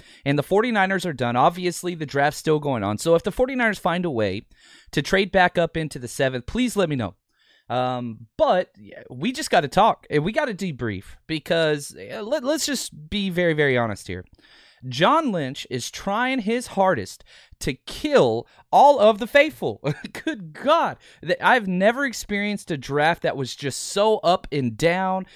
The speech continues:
and roller coaster ride, to not doing anything day two, to trading seventeen freaking times during the draft, which is great, and you love that. But whenever you get, like, general consensus groupthink and, "Oh, they should do this and they should do that," and we spend all this time,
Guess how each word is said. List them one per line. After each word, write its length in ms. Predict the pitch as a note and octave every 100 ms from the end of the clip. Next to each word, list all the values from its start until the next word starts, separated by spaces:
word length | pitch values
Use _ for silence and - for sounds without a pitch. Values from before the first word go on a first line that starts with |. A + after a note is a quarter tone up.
| -
and 260 | A#2 A2+ A#2+
roller 260 | F3+ G#3
coaster 460 | F#3+ G3+ G3 - F3+
ride, 480 | E3 F3 F3+ F3+ - - -
to 360 | B2 A#2+ A#2 A2 _
not 280 | B2 E3 G3
doing 260 | F3+ D#3+ E3+
anything 480 | A#3 A#3 G3+ F3+
day 240 | D3+ D3+ C3
two, 480 | - G3+ C3 G#2+ E3 - -
to 120 | D#3+
trading 440 | - G3 F#3+ F3+ -
seventeen 840 | - - A3 A3 - - G#3+ G#3+
freaking 500 | F3 - A#3+ - C3+
times 640 | - - B3+ G#3+ C3+ C3 -
during 160 | E3+
the 80 | C#3+
draft, 240 | G#3 A3
which 160 | A#3+ -
is 80 | A#3+
great, 260 | C#4+ E3+ _
and 200 | - F#3+
you 80 | A3
love 340 | G#3 A3 A#3 G3+
that. 300 | D#3 - _ _ _ _ _ -
But 360 | F#3 F#3 F3+ _ _ _ _ _ _ _ _ -
whenever 280 | D3 G3
you 140 | F#3+ F#3+
get, 200 | G#3 A#3+
like, 160 | A3
general 460 | D3 - F3 F#3 F3+
consensus 720 | - C3 - E3 - D#3 -
groupthink 840 | - A2 D3+ F3+ - E3+ F3 -
and, 80 | A2+
"Oh, 360 | G#2+ F3+ F#3 F3
they 100 | C3+
should 220 | - G#2+
do 160 | G#2 G2
this 340 | E3+ G3 -
and 80 | A#2
they 80 | G#2+
should 220 | - G2
do 120 | G#2+
that," 260 | A#2 E3 F3
and 60 |
we 60 | B2
spend 240 | - C#4
all 100 | D#4+
this 180 | F3+ B2+
time, 560 | - D3 F#3+ D3+ A2